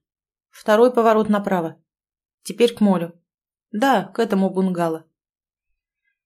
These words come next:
Помог Кате выйти. Шофер вынул чемоданы из багажника. «Спасибо. Счастливого пути». И повернулся к ней.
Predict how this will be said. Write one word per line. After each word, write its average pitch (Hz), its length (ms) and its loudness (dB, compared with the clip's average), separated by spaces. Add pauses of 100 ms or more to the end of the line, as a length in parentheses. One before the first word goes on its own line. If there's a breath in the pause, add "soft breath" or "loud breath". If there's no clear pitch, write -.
(120)
Помог 226 560 0
Кате 220 400 -2
выйти. 185 640 -8 (480)
Шофер 226 560 -4
вынул 220 340 2
чемоданы 190 600 -2
из 170 100 -8
багажника. 165 760 -6 (560)
«Спасибо. 196 720 -4 (140)
Счастливого 214 680 -4
пути». 202 480 -6 (540)
И 190 120 -4
повернулся 190 640 -4
к - 80 -14
ней. 165 320 -12